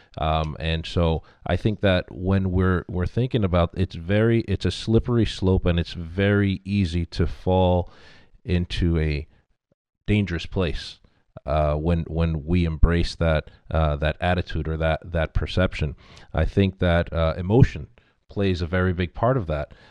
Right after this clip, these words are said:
Uh, you mentioned, uh, also something, uh, Vin, about asking questions. So, so what we didn't get that position, okay? Um, it, it was not the end of the world. And,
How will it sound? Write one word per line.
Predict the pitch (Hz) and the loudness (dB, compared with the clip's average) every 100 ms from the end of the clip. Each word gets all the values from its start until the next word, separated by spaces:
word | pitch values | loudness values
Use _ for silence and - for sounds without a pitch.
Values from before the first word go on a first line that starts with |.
| - 78 | -6 -2
Uh, | 80 | 0
you | 82 85 92 | 0 -2 2
mentioned, | 104 104 107 98 90 | 2 2 0 0 0
uh, | 92 92 90 | 0 2 0
also | 104 110 - 98 | 2 0 2 0
something, | - 101 95 101 95 98 | 2 0 2 0 0 -2
uh, | 98 95 82 | -2 0 0
Vin, | 92 104 | 0 0
about | 98 101 92 - - - | 2 2 0 -4 -20 -10
asking | 104 107 - 104 | -2 0 0 -4
questions. | - 123 - - 80 - _ _ | 0 4 4 2 -14 -16 _ _
So, | - 104 98 95 | -4 0 0 -2
so | - 127 | -4 -4
what | 135 147 107 | -2 -2 -2
we | 92 | -2
didn't | 92 90 | -2 -4
get | 87 - | -6 -4
that | 76 | -6
position, | - 73 78 - 65 - _ _ - | -6 -8 -8 -10 -14 -16 _ _ -10
okay? | 76 - 87 85 _ _ - | -6 -2 -2 -4 _ _ -6
Um, | 78 76 76 73 - _ _ - _ | -4 -2 -4 -8 -14 _ _ -20 _
it, | 95 - - | -6 -6 -10
it | 90 | -8
was | 98 101 104 | 0 2 2
not | 107 104 - | 2 0 0
the | 95 | 0
end | 98 | 2
of | 87 | 0
the | 82 | 0
world. | 87 80 71 - _ _ - | 2 2 0 -8 _ _ -8
And, | 87 90 85 80 | -2 0 0 -2